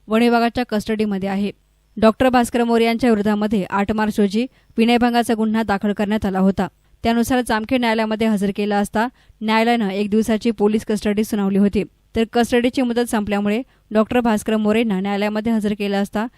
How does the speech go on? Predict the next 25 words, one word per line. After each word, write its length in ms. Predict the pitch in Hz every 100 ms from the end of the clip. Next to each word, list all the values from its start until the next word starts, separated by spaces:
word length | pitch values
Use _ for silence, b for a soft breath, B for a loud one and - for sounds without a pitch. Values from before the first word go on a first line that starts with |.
| b b
न्यायालयानं 500 | 214 220 220 226 240 -
न्यायालयीन 360 | 214 208 214 226
कोठडी 380 | 208 208 208
सुनावली 320 | 226 202 196 185
आहे. 240 | 190 196 - _ _
यानंतर 300 | 220 233 240
हरिण 300 | 247 240 240
पाळल्याप्रकरणी 640 | 247 233 233 233 233 233 240
डॉक्टर 280 | 220 - 208
भास्कर 300 | 208 - 208
मोरेंना 420 | 208 220 226 185 - b b -
वन 160 | 226
विभागाकडून 520 | 240 240 247 254 247
दाखल 280 | 226 208 226
करण्यात 300 | 214 214 214
आलेल्या 220 | 208 220 220
गुन्ह्यासंबंधात 680 | 202 202 - 202 208 214 185 - b b
अटक 260 | 214 214 233
करण्यात 300 | 220 214 233
आली 120 | 202
होती. 280 | 190 202 185 -
जी 100 | 233
आरोपींच्या 580 | 233 220 214 220 220 226
जामीन 320 | 220 214 214
अर्जावर 420 | 202 196 233 202